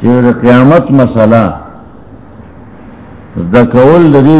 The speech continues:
لپاره چې الله وپېژني، د الله حق وپېژني. استحضار د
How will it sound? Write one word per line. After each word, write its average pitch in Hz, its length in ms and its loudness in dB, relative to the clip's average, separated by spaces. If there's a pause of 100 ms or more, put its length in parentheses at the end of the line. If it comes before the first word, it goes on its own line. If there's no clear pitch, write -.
لپاره 143 540 0
چې 123 80 -2 (100)
الله 113 280 2
وپېژني، 104 460 -2
د 101 80 0
الله 107 280 0 (100)
حق 87 140 -6
وپېژني. 80 500 -8 (2250)
استحضار 120 720 0
د 131 100 -2